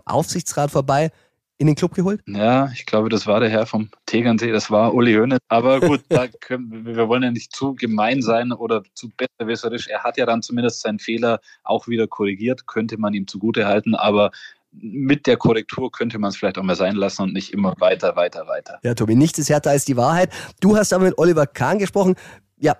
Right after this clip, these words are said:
Speaker 1: wie fand's denn der Titan so ein bisschen das Nachtreten?
Speaker 2: Ja, der Titan war sehr verwundert darüber. Ähm,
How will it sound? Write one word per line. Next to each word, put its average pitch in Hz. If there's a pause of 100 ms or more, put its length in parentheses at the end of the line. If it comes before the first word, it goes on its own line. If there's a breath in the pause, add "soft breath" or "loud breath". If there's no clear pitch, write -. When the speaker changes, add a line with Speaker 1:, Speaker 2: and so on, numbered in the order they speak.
Speaker 1:
wie 151
fand's 220
denn 208
der 165
Titan 147
so 135
ein 131
bisschen 131
das 117
Nachtreten? 120 (200)
Speaker 2:
Ja, 110 (140)
der 98
Titan 110
war 107
sehr 117
verwundert 131
darüber. 135
Ähm, 113